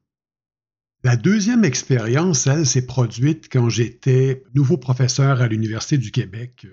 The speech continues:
en Abitibi-Témiscamingue. Je me souviens, j'avais des labos et je faisais justement un projet de recherche sur le placebo et on donnait aux gens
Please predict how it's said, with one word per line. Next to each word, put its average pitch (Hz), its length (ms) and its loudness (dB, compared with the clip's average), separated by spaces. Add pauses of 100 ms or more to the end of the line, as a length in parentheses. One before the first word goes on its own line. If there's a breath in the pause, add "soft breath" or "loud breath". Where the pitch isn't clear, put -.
(120)
en 110 60 -14
Abitibi-Témiscamingue. 131 1300 0
Je 113 80 -12
me 98 80 -14
souviens, 123 240 -2
j'avais 117 200 0
des 120 120 0
labos 117 360 -2 (680 loud breath)
et 160 160 2
je - 80 -4
faisais 143 240 2
justement 151 680 0
un 135 60 2
projet 139 420 0
de 127 60 2
recherche 135 520 0
sur 120 120 -2
le 107 140 -6
placebo 127 800 -2 (340 soft breath)
et 147 140 2
on 175 120 4
donnait 135 340 4
aux 143 220 2
gens 113 520 -2